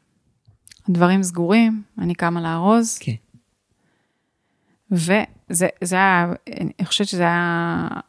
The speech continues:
Speaker 1: אה, ב-, בבוקר של שני, אנחנו טסנו ב-,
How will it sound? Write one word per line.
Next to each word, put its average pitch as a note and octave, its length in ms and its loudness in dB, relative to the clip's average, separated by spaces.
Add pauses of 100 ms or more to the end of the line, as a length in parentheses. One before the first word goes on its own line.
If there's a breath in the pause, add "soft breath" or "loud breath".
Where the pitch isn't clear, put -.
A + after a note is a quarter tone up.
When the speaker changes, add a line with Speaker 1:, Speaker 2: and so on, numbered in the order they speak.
(200)
Speaker 1:
אה, F3 180 2
ב-, F3 240 -4
בבוקר F3+ 340 0
של - 140 -4
שני, F3+ 400 4
אנחנו E3 280 -2
טסנו F#3+ 520 2
ב-, E3+ 180 2